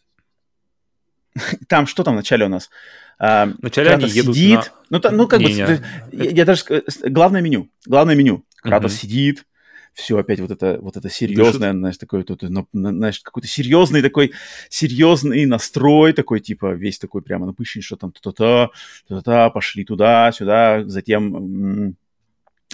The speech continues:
Speaker 1: затем сани, затем на санях какая-то драчка, это Фрея, которая пере-, перепрошается
Speaker 2: Мгм.
Speaker 1: в, а, птицу, что-то там атакует, та-та-та-та, потом бу-бу-бу, и потом снова, знаешь, снова там, э, смерть собачки.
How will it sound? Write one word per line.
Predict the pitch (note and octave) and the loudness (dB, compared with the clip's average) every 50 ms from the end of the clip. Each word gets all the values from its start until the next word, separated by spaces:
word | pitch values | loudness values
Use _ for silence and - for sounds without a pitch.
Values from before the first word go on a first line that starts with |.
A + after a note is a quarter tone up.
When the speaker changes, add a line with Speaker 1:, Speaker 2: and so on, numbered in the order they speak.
| - _ | -18 _
Speaker 1:
затем | - B2+ A#2+ - B2+ A2+ G#2 | -10 -10 -4 -2 -2 -2 -2
сани, | - - - D#3 C#3 D3+ D#3 D#3 D3+ C#3+ - - - - | -2 0 2 2 2 2 2 -2 -4 -4 -6 -12 -18 -10
затем | - B2 - D3 C3+ | -10 -4 0 2 2
на | C3 | 2
санях | - - C3+ C#3 C#3+ C#3 | 2 2 2 2 2 2
какая-то | - A#2 - A#2 - A#2 | 0 0 0 0 0 2
драчка, | G2 - C#3 D#3 F3+ - - - F3+ | 2 4 4 4 4 0 0 2 2
это | D#3 D3 - - B2+ A#2 - G#2+ G#2 | 2 2 2 -2 -4 -2 -2 -2 -4
Фрея, | G2 - - - C3+ C#3 D3 D#3+ E3 E3 | -4 -4 -2 2 4 6 6 6 6 4
которая | - C#3+ - C#3+ C3+ C3 | 0 -2 0 0 0 0
пере-, | - C#3 B2 C3 | 0 2 2 2
перепрошается | A2+ - - B2+ A#2+ - - A#2 A2 G#2+ C3+ B2+ A#2+ A2+ - C3 A2+ - - - _ - - - _ _ | 0 2 0 0 0 0 -2 -4 -2 2 4 4 4 2 2 -2 -4 -4 -6 -18 _ -20 -20 -20 _ _
Speaker 2:
Мгм. | G#2+ G2 F#2+ | -20 -14 -4
Speaker 1:
в, | G#2 A2+ | 0 2
а, | A2+ A2 A2 G#2+ G#2 G#2+ G#2 G#2 G#2 G2+ G2+ G2+ G2+ G#2 G#2+ - _ | 4 4 6 6 6 6 4 4 4 2 0 -2 -2 -4 -6 -8 _
птицу, | - _ - E3 E3+ - - E3 | -18 _ -12 -10 -10 -8 -8 -8
что-то | - - C3 - | -6 -6 -8 -8
там | - A2+ A2+ | -4 -4 -4
атакует, | A2 - B2+ - _ F3 F3+ E3 D#3+ - - | -2 -4 -6 -2 _ 4 4 4 4 2 -4
та-та-та-та, | - B2 - B2 - - A2 - _ - D3+ D#3+ D#3+ D#3 | -12 -10 -10 -8 -8 -8 -10 -8 _ 2 4 4 4 4
потом | - A2+ G#2 - A2+ G2 | 2 0 -8 -8 -8 -8
бу-бу-бу, | G#2 G#2 G#2 G#2+ C3 E3+ F#3 | -8 -10 -10 -2 0 2 2
и | C#3 | 2
потом | G2+ A2+ - D3 C#3 | 0 0 -2 -2 -4
снова, | - - D3 D3 C#3 A#2+ | 0 2 4 4 4 4
знаешь, | - A2+ B2+ C3 - | 2 0 -2 -2 -6
снова | - - - B2 C3 B2 | -10 -2 0 2 2 2
там, | A#2 A2 G2+ - - | 0 0 -8 -8 -8
э, | - G#2+ | -10 -10
смерть | - - - A2+ A2+ A#2+ - | -8 -4 -2 0 0 0 -2
собачки. | - A#2 A2+ G#2 - - - - | 0 0 0 0 0 -4 -14 -18